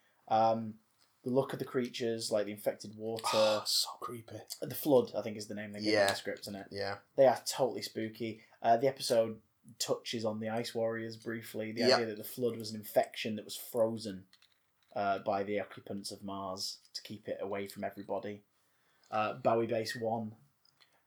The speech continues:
Speaker 1: Um,
Speaker 2: Bowie Base One.
Speaker 1: just so much good stuff. And the fact that he gets to a point where he, he is actually about to go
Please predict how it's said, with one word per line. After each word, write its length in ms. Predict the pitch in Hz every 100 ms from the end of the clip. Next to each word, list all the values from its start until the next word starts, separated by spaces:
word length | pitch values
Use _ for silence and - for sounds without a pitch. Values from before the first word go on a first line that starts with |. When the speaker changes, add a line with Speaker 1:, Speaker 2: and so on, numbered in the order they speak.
| -
Speaker 1:
Um, 680 | 107 107 101 101 104 101 104
Speaker 2:
Bowie 380 | 127 135 147 151
Base 480 | 151 151 165 202 254
One. 580 | 226 196 196 202 226
Speaker 1:
just 640 | 226 147 - - - - -
so 260 | 180 151 131
much 300 | 117 110 -
good 200 | 117 107
stuff. 160 | 127
And 80 | 147
the 40 |
fact 180 | - 190
that 60 | 156
he 60 |
gets 180 | 151 139
to 60 | 143
a 20 |
point 200 | 165 147
where 120 | 131 131
he, 140 | 131
he 160 | 151 143
is 100 | 139
actually 300 | 143 - 143
about 260 | 131 131 -
to 60 |
go 440 | 120 131 127 113